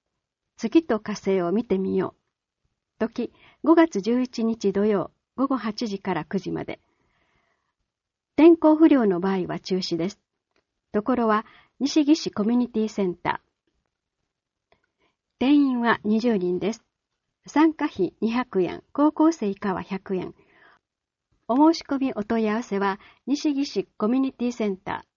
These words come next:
ー、電話六五の二二一一です。まちづくり人材育成塾の塾生を募集しています。フルーツのまちづくりを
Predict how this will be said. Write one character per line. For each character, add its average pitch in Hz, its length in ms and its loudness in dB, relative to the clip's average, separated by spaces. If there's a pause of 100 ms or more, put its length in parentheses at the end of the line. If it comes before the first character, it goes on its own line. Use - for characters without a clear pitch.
(120)
ー、 - 20 -8
電 240 220 -2
話 233 140 -4
六 233 240 0
五 285 200 2
の 196 280 -2
二 254 240 0
二 240 280 -2
一 196 220 -4
一 - 200 -10
で 190 120 -4
す。 - 80 -16 (2750)
ま 269 160 2
ち 349 120 8
づ 330 220 2
く 240 140 -4
り - 200 -8 (240)
人 294 240 10
材 285 220 4
育 285 160 -2
成 262 240 0
塾 202 260 -4
の 180 160 -2
塾 208 200 -4
生 240 260 -2
を 220 80 -2
募 185 140 -4
集 202 200 0
し 196 100 -6
て 190 100 -6
い 180 100 0
ま 165 160 -2
す。 - 80 -16 (1000)
フ 277 120 -2
ル 349 140 10
ー 330 80 2
ツ 196 140 -4
の 185 220 0
ま 208 160 0
ち 269 160 -2
づ 262 200 -2
く 208 200 0
り 160 180 0
を 110 180 -4